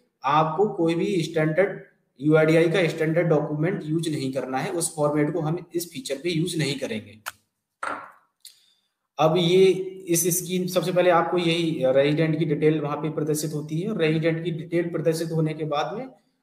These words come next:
अगर हमें वो, normally हम कर रहे होते हैं, अब demographic update, तो जो changes करने होते हैं हम उसमें changes करते हैं,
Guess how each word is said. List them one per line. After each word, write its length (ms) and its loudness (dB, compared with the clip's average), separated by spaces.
अगर 180 2
हमें 360 4
वो, 500 2
normally 460 4
हम 80 0
कर 140 2
रहे 140 4
होते 240 2
हैं, 240 -2
अब 480 -4
demographic 560 4
update, 460 0
तो 60 -16
जो 120 0
changes 380 2
करने 240 4
होते 240 0
हैं 80 -4
हम 120 -4
उसमें 240 -6
changes 320 -4
करते 260 -8
हैं, 220 -12